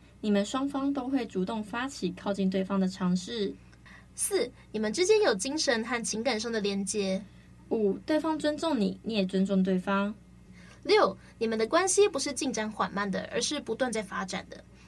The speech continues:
Speaker 2: 符合这六点的暧昧关系就是更有可能转正的哦。
Speaker 1: 最后，你还必须注意，暧昧关系可能带来虚假的亲密关系。即使是在最心照不宣的暧昧中，人们也常常感到孤独。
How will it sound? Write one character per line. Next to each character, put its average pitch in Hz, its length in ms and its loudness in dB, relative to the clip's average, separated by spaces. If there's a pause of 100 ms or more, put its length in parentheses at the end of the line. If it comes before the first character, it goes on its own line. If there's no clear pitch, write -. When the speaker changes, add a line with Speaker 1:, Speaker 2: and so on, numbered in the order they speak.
(180)
Speaker 2:
符 247 140 -4
合 277 200 6
这 403 100 4
六 403 140 4
点 247 160 0
的 220 80 -2
暧 226 120 0
昧 226 120 -2
关 220 200 0
系 233 220 -6
就 240 140 2
是 220 160 -4
更 214 160 0
有 202 100 -4
可 202 100 -10
能 196 140 -4
转 185 160 -4
正 220 160 -4
的 214 140 -2
哦。 214 260 0 (580)
Speaker 1:
最 294 200 4
后， 302 340 2
你 202 100 2
还 214 160 0
必 240 140 -4
须 233 180 -6
注 220 240 -8
意， 233 280 -4 (260)
暧 330 100 -2
昧 330 140 0
关 311 220 2
系 302 200 -4
可 294 140 -6
能 196 180 4
带 233 160 -2
来 208 140 0
虚 277 220 -2
假 214 180 0
的 180 80 2
亲 214 180 -4
密 214 140 0
关 202 240 0
系。 226 340 -10 (440)
即 - 120 -2
使 277 160 6
是 254 220 -4
在 233 220 0
最 226 180 -2
心 208 200 -6
照 226 200 -2
不 202 100 -4
宣 208 180 -2
的 202 100 0
暧 220 120 -4
昧 220 200 -2
中， 220 360 -4 (400)
人 254 140 0
们 302 160 4
也 208 80 2
常 208 180 -2
常 214 200 -4
感 180 180 0
到 190 160 2
孤 196 220 -4
独。 175 360 -4